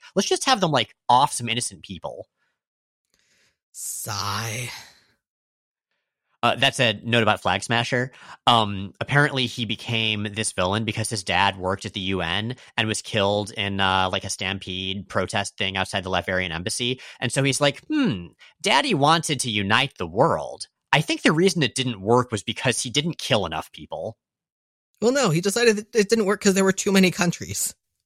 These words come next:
Speaker 1: Too many countries.
Speaker 2: Please remove six of them.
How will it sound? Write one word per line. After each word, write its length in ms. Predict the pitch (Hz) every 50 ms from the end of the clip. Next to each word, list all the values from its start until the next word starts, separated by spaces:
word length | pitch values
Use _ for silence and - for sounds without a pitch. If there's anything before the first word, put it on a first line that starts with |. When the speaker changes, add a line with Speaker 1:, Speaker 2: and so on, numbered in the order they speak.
| _ _ _ _ _ _ _ _ _ _ _ _ _ _ _ _ _ _ - 185 131 -
Speaker 1:
Too 240 | - - 247 320 339
many 240 | 302 269 254 285 -
countries. 840 | - - 180 156 - - 127 85 82 80 - - - - - - _ _ _ _ _ _ _ _ _ _ _ _ _ _
Speaker 2:
Please 400 | - - 214 233 226 196 - 185
remove 420 | 175 180 165 175 190 214 202 196
six 380 | - - - 143 131 - - -
of 160 | - 127 143
them. 300 | 131 127 196 180 170 -